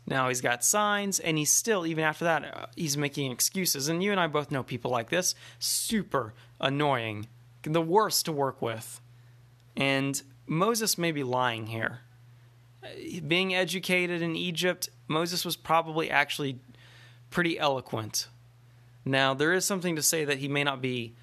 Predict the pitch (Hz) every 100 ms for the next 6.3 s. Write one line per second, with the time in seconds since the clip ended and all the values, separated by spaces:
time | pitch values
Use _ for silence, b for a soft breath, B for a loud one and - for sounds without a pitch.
0 | B B - 165 165 160 147 139 127 135
1 | 127 113 - - 156 139 135 135 - -
2 | 135 120 - 135 139 127 190 208 180 175
3 | 170 170 139 131 160 156 151 147 143 B
4 | B - 185 196 170 143 139 143 143 156
5 | 139 131 127 123 127 - 127 117 117 208
6 | 254 247